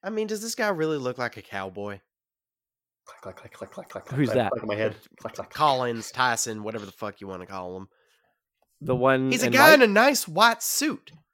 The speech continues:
Speaker 1: How is that cowboy-like?
Speaker 3: Well,
Speaker 2: Looks
Speaker 3: hey,
Speaker 2: more
Speaker 3: I
Speaker 2: like a
Speaker 3: didn't
Speaker 2: chicken
Speaker 3: say
Speaker 2: baron.
Speaker 3: I was
Speaker 1: Yeah.
Speaker 3: a cowboy in the past, but, I mean, I've evolved in the, you know, I've just evolved.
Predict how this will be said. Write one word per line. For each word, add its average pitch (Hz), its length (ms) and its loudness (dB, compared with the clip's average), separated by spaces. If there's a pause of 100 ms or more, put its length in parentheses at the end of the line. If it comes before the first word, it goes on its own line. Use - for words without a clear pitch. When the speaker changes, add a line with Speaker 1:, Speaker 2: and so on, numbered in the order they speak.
(580)
Speaker 1:
How 349 160 0
is 294 100 0
that 262 220 0
cowboy-like? 170 800 0 (1700)
Speaker 3:
Well, 147 140 -4
Speaker 2:
Looks 196 120 0
Speaker 3:
hey, 98 60 2
Speaker 2:
more 147 80 4
Speaker 3:
I 143 40 6
Speaker 2:
like 110 100 4
a - 20 -8
Speaker 3:
didn't 98 140 -6
Speaker 2:
chicken 156 240 0
Speaker 3:
say - 80 -6
Speaker 2:
baron. 85 220 -6 (920)
Speaker 3:
I 143 120 6
was 175 140 6
Speaker 1:
Yeah. 123 40 -4
Speaker 3:
a - 20 -4
cowboy 135 680 6
in 113 80 0
the 104 80 -6
past, 143 680 2
but, 104 180 -4
I 101 80 -2
mean, 107 300 -4
I've 262 200 -4
evolved 107 680 4
in 101 140 -6
the, 95 240 -10 (720)
you 156 140 -2
know, 95 240 -6 (800)
I've 311 160 6
just 143 200 0
evolved. 151 480 4